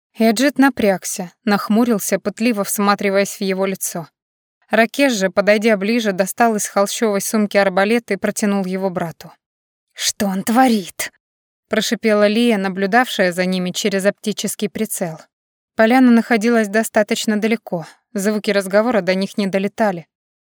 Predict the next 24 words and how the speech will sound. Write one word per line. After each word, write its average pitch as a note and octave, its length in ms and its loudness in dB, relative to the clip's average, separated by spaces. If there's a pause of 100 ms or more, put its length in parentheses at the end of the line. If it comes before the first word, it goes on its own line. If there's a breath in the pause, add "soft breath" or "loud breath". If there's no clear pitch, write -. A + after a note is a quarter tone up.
(100)
Ракеш A#3+ 460 0
не B3 120 6
знал, C4 280 4
что - 200 -2
красным G#3+ 500 2
стало G3+ 420 2
известно G3 500 0
о - 20 0
месте G3 340 -2
тайной G3 300 2
встречи. F3+ 540 -6 (280)
Не G#3+ 160 2
подумал B3 440 2
даже, F3+ 380 0
что - 240 -2
они G3 200 2
могут G3+ 340 0
выудить G3+ 440 0
информацию G3 760 0 (320 loud breath)
и B3+ 80 -2
поджидать A#3 580 -2
их A3+ 240 -2
где-то G3+ 320 -2
поблизости. F3+ 800 -4